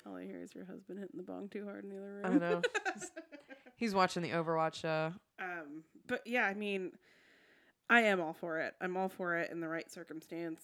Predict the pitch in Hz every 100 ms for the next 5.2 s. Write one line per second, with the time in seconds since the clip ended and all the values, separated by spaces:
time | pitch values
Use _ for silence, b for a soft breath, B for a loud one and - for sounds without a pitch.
0 | - 220 190 - 180 170 170 170 170 -
1 | - 170 175 180 175 - 170 165 151 -
2 | 175 170 156 - 220 214 214 - - -
3 | 156 151 156 151 - 156 - 170 170 170
4 | 165 - 165 160 - 151 160 - 151 151
5 | 202 180